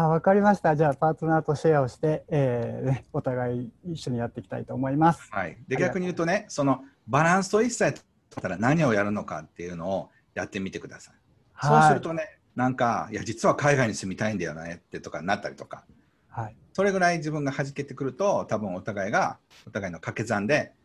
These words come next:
Speaker 2: 百かける百が一万みたいなパートナーシップになるんじゃないかと思います。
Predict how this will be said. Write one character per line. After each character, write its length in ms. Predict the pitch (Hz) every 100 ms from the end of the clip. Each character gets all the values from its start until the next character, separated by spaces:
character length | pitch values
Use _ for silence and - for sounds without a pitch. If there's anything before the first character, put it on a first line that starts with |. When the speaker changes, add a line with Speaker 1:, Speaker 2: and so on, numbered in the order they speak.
| _
Speaker 2:
百 220 | - 123 -
か 120 | -
け 140 | 107
る 120 | 90
百 220 | 101 98 87
が 80 |
一 180 | 92 110
万 160 | 104 87
み 80 | 82
た 160 | 85
い 40 | 143
な 200 | 180 - _ -
パ 80 | 110
ー 60 |
ト 100 | 107
ナ 80 | 95
ー 40 | 92
シ 80 |
ッ 40 | -
プ 80 | 82
に 160 | 87
な 80 | 85
る 60 | 80
ん 40 |
じ 60 | 73
ゃ 20 |
な 80 | 71
い 40 |
か 100 | 73
と 80 | 76
思 100 | 80
い 60 |
ま 160 | 80 104
す。 340 | - - -